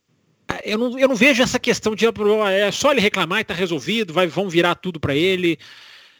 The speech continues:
É, não, ele aceitou na Austrália, porque esses caras aceitam mesmo, é o que a gente já conversou no primeiro bloco, mas eu não vejo,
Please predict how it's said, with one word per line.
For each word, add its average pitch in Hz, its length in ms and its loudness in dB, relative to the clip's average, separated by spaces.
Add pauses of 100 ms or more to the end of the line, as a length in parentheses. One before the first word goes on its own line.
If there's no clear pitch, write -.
(140)
É, 170 140 -4
não, 226 260 2
ele 349 140 4
aceitou 196 380 4
na 180 60 2
Austrália, 196 520 -2 (540)
porque 170 240 -2
esses 147 280 2
caras 147 320 -2
aceitam 147 400 -2
mesmo, 220 340 -2
é 131 80 -10
o 131 60 -8
que - 80 -6
a 127 40 -4
gente 131 180 -6
já 143 80 -4
conversou 156 340 -2
no 190 60 -4
primeiro 247 280 2
bloco, 262 300 2
mas 285 160 0
eu 277 80 2
não 269 140 -2
vejo, 180 500 0